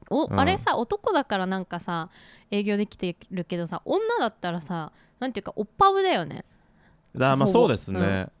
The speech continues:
Speaker 1: お触りオッケーなの、すごいよね、あれ結構。
Speaker 2: お触りオッケーの、まあ、お-、飲み屋さんっていう意味では、まあ、おっぱぶだったり、
Speaker 1: あ、おっぱぶだよね。うん。
Speaker 2: セクキャバであったりみたいな。
Speaker 1: セクキャバ、はいはいはい。
Speaker 2: うん、なんかそういうジャンルに入りそうですけど、
Speaker 1: うん。
Speaker 2: まあ、あの、映せるという、
Speaker 1: うんうんうん。
Speaker 2: うん、あの、いうところですよね。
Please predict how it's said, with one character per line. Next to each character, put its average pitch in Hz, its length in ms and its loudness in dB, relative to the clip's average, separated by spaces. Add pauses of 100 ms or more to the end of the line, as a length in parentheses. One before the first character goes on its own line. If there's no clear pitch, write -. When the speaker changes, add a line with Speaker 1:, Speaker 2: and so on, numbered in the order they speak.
(360)
Speaker 1:
お 226 140 -2
触 349 300 2
り 185 120 -4
オ 202 160 -4
ッ 190 100 -12
ケ 165 180 -4
ー - 20 -6
な 160 120 -6
の、 160 160 -10
す - 200 -6
ご 294 160 2
い 214 40 0
よ 165 60 -2
ね、 147 140 -6
あ 151 80 -6
れ 151 100 -10
結 160 240 -10
構。 127 180 -2
Speaker 2:
お 131 60 0
触 185 220 4
り 127 60 4
オ 139 120 4
ッ - 100 -14
ケ 113 180 2
ー - 20 -2
の、 165 300 2 (360)
ま 120 240 0
あ、 92 80 -2
お-、 113 140 -2
飲 120 200 2
み 127 60 2
屋 120 80 2
さ 113 140 -2
ん 113 40 0
っ 117 40 -4
て 120 100 -2
い - 20 0
う - 20 0
意 107 40 0
味 104 60 0
で 98 80 0
は、 92 100 -2
ま 90 80 -2
あ、 - 20 -2
お 104 100 0
っ - 20 -4
ぱ - 180 0
ぶ 107 240 2
だ 107 120 0
っ 196 60 -4
た 104 120 0
り、 - 60 2
Speaker 1:
あ、 - 20 2
お 185 40 2
っ - 20 2
ぱ 185 60 2
ぶ - 20 -2
だ - 80 0
よ 165 100 -4
ね。 160 280 -8 (100)
う 170 80 -2
ん。 165 40 0
Speaker 2:
セ 143 60 2
ク - 80 -4
キ 127 100 2
ャ - 20 0
バ 113 100 2
で 110 80 4
あ 107 60 4
っ - 80 -8
た 98 100 -2
り 87 100 0
み 90 100 -2
た 220 60 2
い - 40 2
な。 90 60 0
Speaker 1:
セ 90 40 -4
ク - 60 -6
キ 190 80 -4
ャ 185 60 -4
バ、 175 120 -4
は 175 140 -4
い 175 40 -6
は 160 160 -8
い 160 40 -8
は 160 140 -12
い。 156 40 -6
Speaker 2:
う 95 160 -2
ん、 95 40 -4
な 104 60 -2
ん - 40 -6
か 104 80 -4
そ 165 220 2
う 160 40 4
い 147 400 2
う - 80 -4 (140)
ジ 127 120 -2
ャ 131 60 4
ン 131 40 2
ル 123 40 2
に 123 80 0
入 131 200 2
り 135 80 2
そ 135 140 0
う 113 40 0
で 107 100 -2
す - 80 -10
け 131 100 0
ど、 160 340 2
Speaker 1:
う 220 60 -6
ん。 190 240 -4 (260)
Speaker 2:
ま 143 280 2
あ、 - 40 4
あ 101 40 2
の、 95 400 0
映 117 160 -2
せ 143 120 0
る 104 80 -4
と - 120 -4
い 87 160 -2
う、 85 200 -10
Speaker 1:
う 196 60 -4
ん - 20 0
う 170 460 -4
ん 98 60 -2
う - 20 -2
ん。 90 40 -4
Speaker 2:
う - 20 -6
ん、 - 40 -6
あ 98 160 -4
の、 90 540 -6
い 95 40 -6
う 90 100 -4
と 95 100 -6
こ 98 60 -2
ろ 87 80 -2
で - 80 -12
す - 120 -14
よ 80 60 -8
ね。 101 260 -4